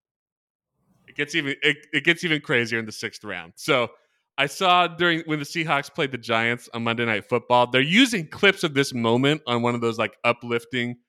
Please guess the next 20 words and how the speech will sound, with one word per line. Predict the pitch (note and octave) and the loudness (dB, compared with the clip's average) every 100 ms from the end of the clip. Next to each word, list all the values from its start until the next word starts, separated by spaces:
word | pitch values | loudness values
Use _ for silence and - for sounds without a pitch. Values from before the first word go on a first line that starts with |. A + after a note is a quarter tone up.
| _ _ _ - | _ _ _ -4
E | A#2+ | 0
S | A#2 | 0
P | - B2 | -2 -2
N | A2 | -2
commercials, | A2 B2 A#2 A2+ C3 A#2 | -2 -2 0 0 -2 -2
like, | G#2 F#2+ | -2 -6
"This | A#2 B2 | -6 -6
is | A#2+ A2 | -4 -6
sports." | - - G#2 A2 - - _ _ _ _ _ _ _ _ _ _ _ _ _ | -8 -8 -6 -6 -8 -20 _ _ _ _ _ _ _ _ _ _ _ _ _
So | - F#3 D3+ C#3+ C#3 - - | -4 2 2 2 -2 -14 -4
they've | D3 D#3 | 0 2
got | D#3+ E3 - | 2 0 0
the | C#3+ C#3 B2+ | 0 0 0
Cowboys. | G3+ F#3+ F3 E3 D#3 | 0 0 2 2 2
One | F#3 | -2
of | |
the | G#3 | -2
guys | F#3+ F3 | 0 0
in | E3 | -2
this | D#3 | -8